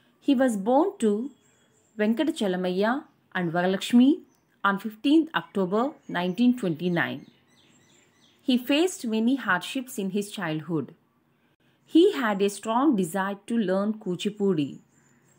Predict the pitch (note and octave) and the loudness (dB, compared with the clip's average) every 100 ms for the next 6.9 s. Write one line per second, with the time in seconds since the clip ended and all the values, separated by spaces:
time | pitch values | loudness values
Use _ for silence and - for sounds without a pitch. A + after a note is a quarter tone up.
0 | _ _ _ G#3+ B3+ A#3+ D#4+ - - _ | _ _ _ 0 4 4 0 -6 -18 _
1 | _ _ A#3+ A3+ B3+ B3+ - F#4+ D4 A3+ | _ _ -4 -4 -4 -6 -4 0 2 2
2 | A3 D#3+ D#3+ G#3 F#3+ G3+ A#3 - - _ | 0 -2 -4 -2 0 0 -2 -14 -20 _
3 | _ - F#3+ F3+ F3 G#3 C4 D#4+ _ _ | _ -12 -6 -4 -4 -2 -2 -4 _ _
4 | _ _ _ _ - G#3 G#3 G#3 B3+ F#4 | _ _ _ _ -4 0 0 0 2 2
5 | - G3 F#3+ F3+ F3+ B3 C4 B3+ A3+ C4+ | 2 -2 0 0 0 0 0 0 0 -2
6 | A#3+ - F3+ F3 A3+ - - - F3 | -6 -6 -4 -4 -4 -8 -14 -8 -8